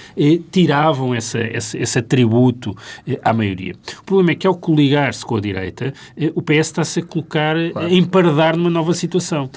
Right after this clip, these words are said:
Speaker 1: e que tem a ver com o ciclo político que se inicia também
Speaker 2: Uhum.
Speaker 1: agora, que tem a ver com as presidenciais. Hum, há aqui como, quer dizer, o P S tem um presidente manifestamente hostil,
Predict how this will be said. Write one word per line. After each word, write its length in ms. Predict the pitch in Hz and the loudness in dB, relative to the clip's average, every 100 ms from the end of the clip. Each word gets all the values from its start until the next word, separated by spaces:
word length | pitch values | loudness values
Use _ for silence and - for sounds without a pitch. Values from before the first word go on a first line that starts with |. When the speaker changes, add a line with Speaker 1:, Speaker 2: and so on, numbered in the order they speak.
| - - | -14 -6
Speaker 1:
e 60 | 135 | -2
que 80 | |
tem 160 | 180 170 | 2 2
a 20 | |
ver 140 | 143 156 | 2 -2
com 120 | 175 | -2
o 60 | |
ciclo 320 | 156 175 175 165 | -2 -4 -4 -2
político 480 | 156 160 160 165 | 0 0 -2 -12
que 60 | - | -8
se 100 | - | -2
inicia 400 | 165 156 - 160 | 0 0 0 0
também 240 | 160 156 | 2 0
Speaker 2:
Uhum. 60 | 156 | 2
Speaker 1:
agora, 200 | 156 160 | 2 0
que 60 | - | -2
tem 120 | 165 | -2
a 20 | |
ver 80 | 165 | -2
com 100 | 170 | -6
as 60 | |
presidenciais. 680 | - 165 165 160 160 135 - - - - 113 | -6 -4 -4 -4 -6 -6 -8 -14 -20 -12 -4
Hum, 400 | 117 113 110 113 - - _ _ _ | -2 -2 -4 -6 -16 -20 _ _ _
há 140 | 120 | -2
aqui 200 | 113 - | -2 -6
como, 340 | 117 135 113 107 | -4 -2 -2 -6
quer 180 | 107 98 | -10 -12
dizer, 200 | 95 101 | -12 -14
o 80 | |
P 160 | 110 117 | -8 -4
S 220 | 113 - | -4 -2
tem 220 | 143 127 107 | -2 0 -2
um 200 | 98 92 | -6 -10
presidente 800 | 113 104 110 123 117 98 - - - - | -8 -4 0 0 -2 -4 -12 -18 -18 -4
manifestamente 720 | 135 123 123 107 110 107 110 | -2 0 -2 -4 -4 -4 -4
hostil, 440 | 104 - 110 135 | -6 -2 -2 0